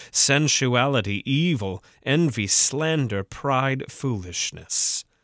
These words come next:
All these evil things come from within, and they defile a person."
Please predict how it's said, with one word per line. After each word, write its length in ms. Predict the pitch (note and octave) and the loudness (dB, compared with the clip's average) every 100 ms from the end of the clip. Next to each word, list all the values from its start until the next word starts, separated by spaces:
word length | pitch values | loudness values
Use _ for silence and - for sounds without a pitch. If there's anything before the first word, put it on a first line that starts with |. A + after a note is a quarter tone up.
| _ _ _ _ | _ _ _ _
All 320 | C3+ D3+ A#2+ | 0 2 2
these 340 | G2 F#2+ F2+ - | 2 0 0 -2
evil 340 | C3 A2+ G2+ | -2 -2 -2
things 460 | G2 G2+ F2+ F2 - | -4 -6 -6 -4 -4
come 320 | - G#2 G#2 | -2 0 -2
from 300 | - G#2 G2+ | 0 0 0
within, 680 | F#2+ G2 F#2+ B2 G2+ D#2 E2 _ _ _ | 0 0 0 0 -2 -6 -16 _ _ _
and 220 | A2 A2 | -2 2
they 420 | A2 D3 A2+ E2 - _ _ G#2+ | 2 2 0 -4 -14 _ _ -6
defile 580 | G#2 F#2 G2+ F2 D#2+ | -6 -4 -4 -4 -6
a 60 | E2 | -10
person." 680 | E2 F#2 E2 - C#2+ C2+ | -8 -8 -4 -2 -2 -8